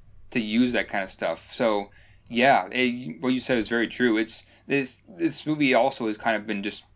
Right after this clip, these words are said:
exploited the crap, and it's just, even though it has, no, it's one thing to play a homage to the film, like in the list of movies that I, that I listed earlier in the podcast, that have definitely taken things from Psycho and used it, like,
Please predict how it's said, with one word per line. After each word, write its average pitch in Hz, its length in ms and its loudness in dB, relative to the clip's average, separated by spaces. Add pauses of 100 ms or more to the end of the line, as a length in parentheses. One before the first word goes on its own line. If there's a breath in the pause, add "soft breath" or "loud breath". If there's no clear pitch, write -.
(420)
exploited 110 600 -2
the 92 80 -4
crap, 110 400 2
and 104 100 -8
it's 101 120 -10
just, - 260 -8 (260 soft breath)
even 196 200 2
though 202 100 6
it 147 80 4
has, 143 540 2
no, 180 220 4
it's 175 140 0
one 196 160 0
thing 185 200 -2
to 123 300 0
play 151 140 0
a 107 60 2
homage 143 480 0
to 151 60 -16
the 147 100 -2
film, 143 420 0 (280 loud breath)
like 113 360 2
in 117 440 -2
the 107 220 4
list 110 300 -4
of 113 80 -4
movies 110 200 -2
that 104 120 0
I, 101 140 0 (160)
that 117 140 4
I - 20 -2
listed 104 340 -4
earlier 104 280 -4
in 101 100 -8
the 98 60 -4
podcast, 101 540 -4
that 120 80 2
have 101 80 0
definitely 107 260 -2
taken 117 320 -2
things 120 200 -2
from 135 100 -8
Psycho 127 340 0
and 98 140 -6
used 117 220 -4
it, 156 140 -2
like, 101 380 -6